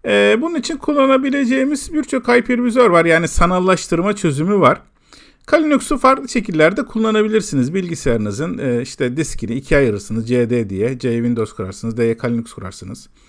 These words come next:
Ya da U S B belleğe yazarsınız, buradan kullanırsınız. Ama genelde,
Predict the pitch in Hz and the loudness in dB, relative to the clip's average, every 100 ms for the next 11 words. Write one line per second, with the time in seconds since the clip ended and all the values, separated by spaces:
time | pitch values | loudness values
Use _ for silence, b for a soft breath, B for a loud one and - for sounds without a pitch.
0 | b b b - 180 175 160 156 175 - | b b b -2 2 4 4 2 2 0
1 | 180 160 156 156 160 139 139 120 - 110 | 0 0 4 4 4 4 2 0 -6 -10
2 | - 175 123 135 135 131 104 92 - 254 | -10 -12 -6 -4 -4 -6 -8 -8 -10 -10
3 | 277 - 247 214 262 151 104 151 | -6 0 0 2 2 2 0 -2